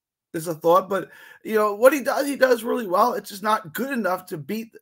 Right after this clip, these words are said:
the top names, I don't think. But let me know what you guys think. I'm not saying it wasn't his best performance. It was a good performance. It was, it was probably the best performance of his career, given the level of opposition.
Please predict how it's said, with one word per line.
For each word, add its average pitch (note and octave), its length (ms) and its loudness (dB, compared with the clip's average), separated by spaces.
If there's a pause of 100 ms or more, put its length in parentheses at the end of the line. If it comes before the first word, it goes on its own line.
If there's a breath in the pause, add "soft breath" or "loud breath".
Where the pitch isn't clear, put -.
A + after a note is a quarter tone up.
(140)
the F3 100 -6
top G3 300 0
names, G#3+ 220 -6 (120)
I A3 160 6
don't E3+ 180 -2
think. C#3 120 -8
But G3+ 100 -8
let C4 80 6
me C#4 60 0
know C4 60 2
what G3 100 -6
you F3+ 60 -14
guys D#3+ 260 0
think. C3+ 300 -8 (300 loud breath)
I'm F3+ 200 4
not A#3+ 220 4
saying A#3+ 200 2
it E3+ 80 -6
wasn't G3+ 280 -2
his G3+ 120 -8
best G#3 200 -4
performance. G3+ 320 -8
It D#3 80 -4
was D3+ 100 -6
a D3+ 40 -6
good A3+ 180 2
performance. F#3+ 360 -6
It E3 40 -10
was, D#3+ 180 -8
it F#3+ 80 0
was F#3+ 200 2
probably A3+ 360 2
the F3+ 80 -2
best F3 180 0
performance E3+ 260 -6
of D3+ 60 -12
his B2+ 100 -14
career, G3 260 0
given D#3+ 380 -4
the D3 80 -6
level E3 300 2
of D#3 60 2
opposition. F3 600 -2